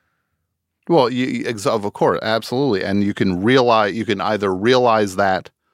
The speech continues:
or think that maybe the, maybe you were one percent, maybe you were just one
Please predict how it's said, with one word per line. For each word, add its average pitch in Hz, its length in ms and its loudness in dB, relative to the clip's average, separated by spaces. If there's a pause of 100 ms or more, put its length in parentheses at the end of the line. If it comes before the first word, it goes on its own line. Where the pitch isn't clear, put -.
(680)
or 104 580 2 (520)
think - 680 -4 (720)
that 95 160 -4
maybe 104 520 2
the, 92 280 -2
maybe 101 380 0
you 95 440 -2
were 92 220 2
one 92 360 -4
percent, 90 520 -6 (160)
maybe 107 240 -2
you 98 80 -2
were 92 80 -2
just 87 160 -6
one 113 580 -2